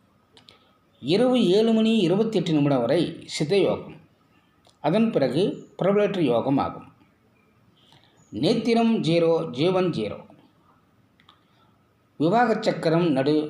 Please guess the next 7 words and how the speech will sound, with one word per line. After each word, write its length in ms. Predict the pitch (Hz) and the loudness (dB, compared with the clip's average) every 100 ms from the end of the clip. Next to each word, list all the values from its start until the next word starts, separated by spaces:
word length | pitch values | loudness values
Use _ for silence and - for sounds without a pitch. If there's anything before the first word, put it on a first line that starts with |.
| - | -6
வாரசூலை 640 | 123 135 196 196 156 139 165 | -2 0 2 0 0 0 -2
கிழக்கு. 480 | - 107 - - - - _ _ _ _ _ _ _ _ _ _ _ _ _ - | -4 -6 -6 -12 -20 -20 _ _ _ _ _ _ _ _ _ _ _ _ _ -6
யோகினி 380 | 139 208 196 214 | -2 0 2 0
பூமியில். 520 | 113 123 127 92 - - - _ _ _ _ _ _ _ _ _ _ _ _ _ _ _ _ _ 175 | 0 -2 -2 -6 -12 -20 -20 _ _ _ _ _ _ _ _ _ _ _ _ _ _ _ _ _ -2
இன்று 320 | 190 165 135 - - - - - | 2 2 0 -2 -8 -20 -20 -12
சிம்ம 300 | - 208 269 | -2 0 2
ராசிக்காரர்களுக்கு 960 | 208 185 175 165 139 127 113 113 214 | 2 0 -2 -2 0 0 0 -2 -2